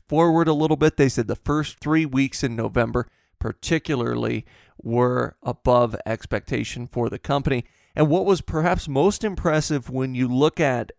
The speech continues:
their sales as a whole was their e-commerce game, because this is a time where most specialty retailers are seeing steps back in e-commerce sales year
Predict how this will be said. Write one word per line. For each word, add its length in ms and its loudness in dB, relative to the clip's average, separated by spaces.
their 180 0
sales 420 0
as 180 -4
a 60 -6
whole 580 0
was 220 4
their 180 4
e-commerce 640 -2
game, 220 -14
because 260 4
this 160 0
is 100 -2
a 80 4
time 360 0
where 160 2
most 260 0
specialty 480 -2
retailers 640 -2
are 120 -4
seeing 380 -2
steps 360 2
back 480 0
in 180 -6
e-commerce 600 -6
sales 420 -4
year 380 2